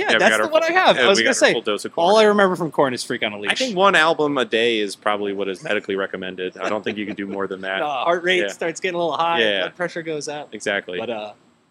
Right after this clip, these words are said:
Speaker 2: that's awesome, dude. I'm super pumped. I'm super psyched about this beer. I'm psyched that it's gonna be a twelve packs. I'm psyched that
Speaker 1: Me
Speaker 2: it's just,
Speaker 1: too.
Speaker 2: like, it kinda, it, I don't know, it came together super well.
Speaker 1: Yeah.
Speaker 2: So
Speaker 1: I'm excited too.
Speaker 2: thank you.
Speaker 1: It's
Speaker 2: Good
Speaker 1: really,
Speaker 2: job.
Speaker 1: it's an, thank you. It's an honor, and it's,
Speaker 2: Yeah.
Speaker 1: uh,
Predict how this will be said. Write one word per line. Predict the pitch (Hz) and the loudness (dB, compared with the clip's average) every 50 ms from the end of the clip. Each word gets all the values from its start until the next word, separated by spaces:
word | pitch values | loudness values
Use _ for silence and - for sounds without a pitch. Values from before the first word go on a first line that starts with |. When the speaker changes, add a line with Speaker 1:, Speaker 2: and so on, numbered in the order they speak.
| _ _ - | _ _ -12
Speaker 2:
that's | 151 - 370 | -6 -4 -2
awesome, | 403 381 - 175 | -2 -2 -2 -6
dude. | 143 143 123 | -8 -2 -2
I'm | 180 208 | -2 0
super | - - 180 143 | 0 -4 -6 -6
pumped. | - - 98 - - - | -8 -10 -10 -10 -6 -6
I'm | 143 156 | -4 -2
super | 151 190 175 151 | -2 -2 -4 -2
psyched | - 156 131 117 - | -4 -4 -4 -4 -4
about | 131 123 117 113 | -4 -6 -6 -6
this | 123 110 - | -8 -14 -10
beer. | - 120 117 117 113 113 | -6 -4 -4 -2 -4 -4
I'm | - 117 | -6 -8
psyched | 113 - 147 135 120 | -6 -4 -4 -4 -4
that | - | -6
it's | 123 117 - | -8 -8 -8
gonna | 120 107 | -10 -10
be | 98 | -12
a | 95 | -10
twelve | - - 139 139 127 | -6 -4 -4 -4 -4
packs. | 139 131 123 120 - - - - - | -6 -8 -8 -8 -8 -10 -10 -10 -10
I'm | 117 | -12
psyched | 107 - - 110 104 - | -10 -8 -8 -8 -10 -10
that | - 110 | -10 -10
Speaker 1:
Me | 98 101 | -10 -10
Speaker 2:
it's | 101 | -12
just, | - - 104 87 85 | -10 -10 -10 -10 -8
Speaker 1:
too. | 87 113 | -8 -8
Speaker 2:
like, | 104 95 92 92 _ - _ _ _ _ _ _ _ _ _ _ _ _ _ _ | -8 -8 -10 -12 _ -20 _ _ _ _ _ _ _ _ _ _ _ _ _ _
it | 135 - - | -6 -6 0
kinda, | - 185 185 170 156 - | 0 2 2 2 0 2
it, | 160 175 170 | 2 4 6
I | 165 | 8
don't | 165 135 | 6 6
know, | 110 101 | 4 0
it | 98 127 - | -4 -4 -2
came | 170 151 139 | -2 -2 0
together | 127 117 117 110 107 | 0 -2 -2 -4 -4
super | - - - 113 | -8 -10 -12 -10
well. | 107 107 107 101 101 101 104 - - | -8 -6 -4 -4 -4 -6 -8 -8 -4
Speaker 1:
Yeah. | 135 147 156 123 | -2 0 0 0
Speaker 2:
So | 98 87 - _ _ _ _ _ _ _ _ | -2 -4 -10 _ _ _ _ _ _ _ _
Speaker 1:
I'm | 110 113 | -12 -12
excited | 104 - - 110 107 101 98 - | -8 -4 -4 -4 -4 -4 -8 -10
too. | - 101 | -6 -4
Speaker 2:
thank | 98 131 117 - | -4 -4 -4 -6
you. | 107 90 85 - | -8 -12 -12 -12
Speaker 1:
It's | - - | -4 -2
Speaker 2:
Good | 139 | -2
Speaker 1:
really, | 107 104 127 | 0 0 0
Speaker 2:
job. | 113 101 90 - | 0 -2 -4 -6
Speaker 1:
it's | 107 - | -6 -8
an, | 117 - - | -8 -6 -4
thank | 214 247 262 - | -4 -4 -4 -4
you. | 113 98 | -4 -4
It's | 95 - | -4 -4
an | 110 | -4
honor, | 110 113 117 107 101 98 | -4 -4 -4 -4 -6 -6
and | 95 98 101 101 | -6 -8 -10 -12
it's, | 98 - - - | -12 -14 -8 -6
Speaker 2:
Yeah. | 101 | -4
Speaker 1:
uh, | 101 101 101 | -2 -2 -4